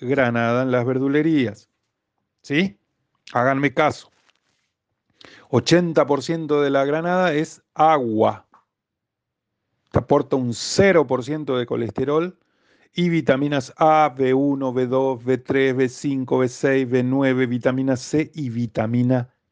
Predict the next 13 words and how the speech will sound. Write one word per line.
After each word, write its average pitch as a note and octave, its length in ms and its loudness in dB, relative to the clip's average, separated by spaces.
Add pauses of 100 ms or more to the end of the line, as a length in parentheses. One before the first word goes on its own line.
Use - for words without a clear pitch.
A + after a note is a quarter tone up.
(160)
K. - 280 -4 (2000)
Eh, C#3+ 400 4 (1120)
bueno, A2+ 380 -2 (1200)
te E3 180 4
he D#3+ 60 0
contado C#3 600 2
muchas C#3+ 480 -4
cosas B2 600 -6
de A2+ 300 0
la G#2+ 140 2
granada, F#2+ 680 -8 (160)
¿m? G3+ 180 -10 (1200)
Pero, C3+ 440 0